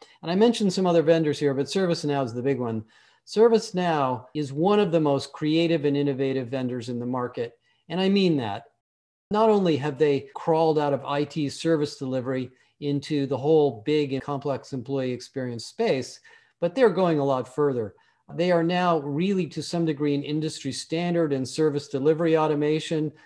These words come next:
and I T and H R service management. They've built a journey development tool to build journeys, an onboarding tool,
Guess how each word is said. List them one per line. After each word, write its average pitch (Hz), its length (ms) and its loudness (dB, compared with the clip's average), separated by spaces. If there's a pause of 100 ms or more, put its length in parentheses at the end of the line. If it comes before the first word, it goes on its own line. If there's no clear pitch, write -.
(200)
and 131 140 -8
I 139 160 -2
T 143 400 -2
and 131 180 -6
H 131 220 -8
R 127 160 -4
service 180 500 -4
management. 160 640 -2 (360)
They've 143 200 -2
built 147 240 2
a 131 60 -2
journey 170 420 0
development 151 580 0
tool 147 340 0
to - 140 -12
build 147 420 2
journeys, 165 480 0
an 127 120 -4
onboarding 160 640 2
tool, 143 480 -2